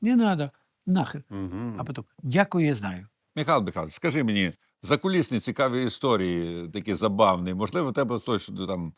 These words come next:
Speaker 2: е, штани концертні вкрав? Не було такого?
Speaker 1: Ні, ні, ні, со-,
Speaker 2: Да.
Speaker 1: со-, ще
Speaker 2: Кидали
Speaker 1: там
Speaker 2: лівчики, скидали і кидали на сцену тобі разом з
Speaker 1: Ні,
Speaker 2: квітами.
Speaker 1: такого ще не було. Оця популярність дає і позитив,
Speaker 2: Да.
Speaker 1: і негатив. І ти знаєш, я тебе вже давно називаю головний самець України.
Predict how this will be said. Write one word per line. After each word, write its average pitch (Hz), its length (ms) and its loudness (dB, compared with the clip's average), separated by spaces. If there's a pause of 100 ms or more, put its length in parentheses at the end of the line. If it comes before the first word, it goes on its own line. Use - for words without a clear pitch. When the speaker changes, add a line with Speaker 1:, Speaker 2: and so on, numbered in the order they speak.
(380)
Speaker 2:
е, 82 40 -4
штани 110 600 4
концертні 107 500 4
вкрав? 92 420 2 (360)
Не 113 80 0
було 190 220 0
такого? 165 260 0
Speaker 1:
Ні, 160 160 6
ні, 127 160 2
ні, 113 160 0
со-, 135 140 -4
Speaker 2:
Да. 135 60 -4
Speaker 1:
со-, 113 200 -2
ще 147 160 0
Speaker 2:
Кидали 151 320 8
Speaker 1:
там 113 80 6
Speaker 2:
лівчики, 143 420 6
скидали 120 460 6
і 98 40 0
кидали 110 340 6
на 104 120 4
сцену 101 360 4
тобі 104 240 2
разом 98 480 8
з - 100 -6
Speaker 1:
Ні, 180 140 8
Speaker 2:
квітами. 180 180 6
Speaker 1:
такого 190 260 8
ще 175 160 4
не 170 100 6
було. 214 300 2
Оця 185 220 4
популярність 165 800 2 (340)
дає 175 260 8
і 160 40 8
позитив, 165 540 6
Speaker 2:
Да. - 80 2
Speaker 1:
і 170 100 8
негатив. 160 580 6
І 147 60 -10
ти 190 140 8
знаєш, 185 300 6
я 180 80 6
тебе 175 200 4
вже 160 160 4
давно 196 280 4
називаю 147 420 2 (200)
головний 160 480 8
самець 156 440 2
України. 147 760 2